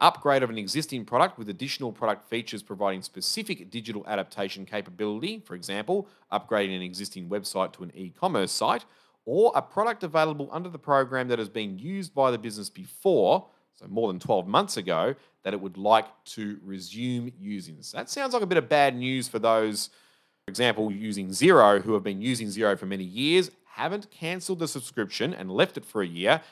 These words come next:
and then come back to it. So the Small Business Digital Adaptation Program will not cover the cost of renewals of existing product or software licenses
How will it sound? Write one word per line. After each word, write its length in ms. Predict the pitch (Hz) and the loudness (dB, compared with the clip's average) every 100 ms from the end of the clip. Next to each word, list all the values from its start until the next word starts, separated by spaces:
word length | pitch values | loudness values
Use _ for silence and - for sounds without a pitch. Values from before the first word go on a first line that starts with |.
| _ | _
and 100 | 101 | -8
then 200 | 107 110 | -6 -6
come 320 | 104 110 95 90 | -8 -10 -10 -2
back 280 | 151 - | 2 2
to 180 | - 98 | -2 -6
it. 160 | 80 _ _ _ _ - | -8 _ _ _ _ -6
So 300 | 98 104 104 | 2 2 2
the 100 | 101 | 0
Small 240 | - 175 | 2 2
Business 320 | 160 160 151 | 2 0 -2
Digital 300 | - 143 143 | -6 -2 2
Adaptation 500 | 135 127 139 127 127 | 2 2 0 0 -4
Program 400 | 107 123 117 113 | -2 0 0 -4
will 120 | 95 | -8
not 280 | 92 143 - | -2 0 2
cover 220 | - 127 | 0 0
the 80 | 110 | -2
cost 380 | 101 113 107 - - | -2 0 -2 -4 0
of 340 | 113 95 156 | 4 4 2
renewals 580 | 95 95 95 123 180 170 | -2 -8 -4 0 2 2
of 60 | 139 | -4
existing 440 | 113 117 127 113 | -6 -6 -8 -10
product 340 | - 110 107 101 | -2 0 0 -4
or 80 | |
software 340 | - 104 - 90 | -4 -4 -2 -4
licenses 800 | 90 95 95 98 - 165 214 | -2 -2 -2 -8 -4 -2 -2